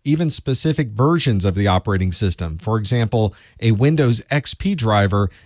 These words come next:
is different than a Windows seven driver. So make sure you know what version of the operating system you're using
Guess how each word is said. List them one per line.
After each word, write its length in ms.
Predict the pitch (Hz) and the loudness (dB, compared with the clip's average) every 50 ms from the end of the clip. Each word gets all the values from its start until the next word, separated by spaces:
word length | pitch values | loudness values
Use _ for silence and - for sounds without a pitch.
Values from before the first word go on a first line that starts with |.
| _ | _
is 220 | - 120 110 98 98 | -2 0 0 0 0
different 420 | 107 190 220 - - 123 110 98 | 0 -2 -2 0 0 -2 0 0
than 120 | - 113 107 | 0 0 0
a 40 | |
Windows 440 | 104 107 110 107 101 104 101 101 - | 2 2 2 2 2 2 0 0 0
seven 400 | - - - 165 165 143 143 117 | -2 -2 0 0 2 2 2 0
driver. 440 | 98 98 107 95 90 87 - - - | 2 2 4 4 4 2 0 -4 -12
So 160 | - - - 98 | -12 -6 -4 -2
make 220 | 92 110 151 170 | -2 -2 -2 -2
sure 160 | - - 196 | -4 -4 -2
you 140 | 185 175 160 | -2 0 0
know 180 | 147 139 139 135 | 0 2 0 0
what 380 | 123 107 98 113 127 143 127 | 0 -2 0 0 0 0 0
version 400 | 113 95 110 120 143 139 160 143 | -2 0 2 2 2 2 2 0
of 100 | 113 101 | 0 2
the 120 | 104 113 110 | 2 2 4
operating 420 | 117 127 - 131 120 107 104 101 | 4 2 2 2 0 2 0 0
system 380 | - - 113 101 - - 104 98 | 0 0 -2 -2 -2 -2 -2 -2
you're 160 | 95 98 98 | 0 0 0
using 460 | 104 151 190 175 120 120 107 104 95 | 0 2 2 2 2 2 2 2 0